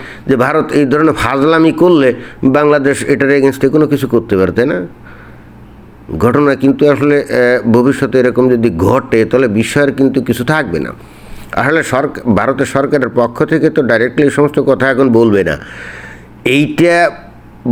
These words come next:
ভারতের বিভিন্ন অঙ্গন থেকে বিভিন্ন রাজনৈতিক নেতা এবং, এ, তাদের, এ,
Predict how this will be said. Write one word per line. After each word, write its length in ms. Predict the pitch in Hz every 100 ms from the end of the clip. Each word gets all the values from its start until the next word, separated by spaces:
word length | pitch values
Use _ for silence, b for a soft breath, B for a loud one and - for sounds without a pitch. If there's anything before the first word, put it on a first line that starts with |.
| 101
ভারতের 600 | 104 131 147 139 143 147
বিভিন্ন 500 | 117 117 131 143 143
অঙ্গন 580 | 135 131 139 131 135 127
থেকে 500 | 127 120 - 101 92
বিভিন্ন 480 | 120 113 127 123 139
রাজনৈতিক 580 | 127 123 123 120 123 120
নেতা 560 | 135 143 139 139 135 -
এবং, 380 | 117 113 117 98
এ, 80 | 110
তাদের, 380 | - 107 113 104
এ, 220 | -